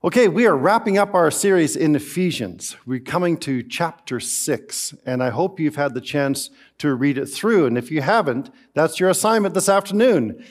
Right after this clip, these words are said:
Uh, let's read our Bibles. So read through Ephesians one to six. It doesn't take long, and, uh, you'll be blessed by it. In fact, I'd say if you need encouragement today, for whatever reason, read Ephesians. It is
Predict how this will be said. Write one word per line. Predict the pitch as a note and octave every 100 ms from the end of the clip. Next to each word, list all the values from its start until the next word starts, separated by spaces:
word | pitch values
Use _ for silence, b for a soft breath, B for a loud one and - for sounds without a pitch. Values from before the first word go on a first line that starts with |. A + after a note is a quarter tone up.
| B C3
Uh, | D3+
let's | D3+ F#3+ -
read | D#3 A3 A3+
our | A3
Bibles. | G#3 G#3 G#3 D3+ B2+ -
So | E3
read | D#3 G3 G3
through | - F#3+ F#3+
Ephesians | - F#3+ F3 D#3+ C#3
one | D3+ F3+
to | A3
six. | - G#3 - - - b b
It | C3
doesn't | F3 G#3+ G3
take | G3 E3+
long, | F3 F#3 A3+ A3+ B B
and, | D#3 D#3+ D#3 C#3
uh, | D3+ D3
you'll | C#3+ E3+
be | D3+
blessed | A#2+ D#3+ F3 -
by | D3 A2+
it. | F#2+ - b b C3+
In |
fact, | C3 A3+ A3+
I'd | F#3+
say | G3 F#3+
if | F#3
you | D#3+
need | D3 E3+ B3 C#4+
encouragement | B3 - A#3 B3 F#3+ F3 G#3 G#3
today, | E3 F#3+ F3 A2+ A2 G#2+ _ _ _ _
for | D3+ C3+
whatever | D#3 A3+ A3
reason, | F3+ D3+ A#2+ A#2 B2+ - B B _ _ -
read | C3 F3 F#3+ F#3+ F3+ - B B -
Ephesians. | C#3 - D3+ D#3 A2+ G2 F2+ - - _ _ _ _
It | D#3 F3+ F3+
is | D3 C#3+ C#3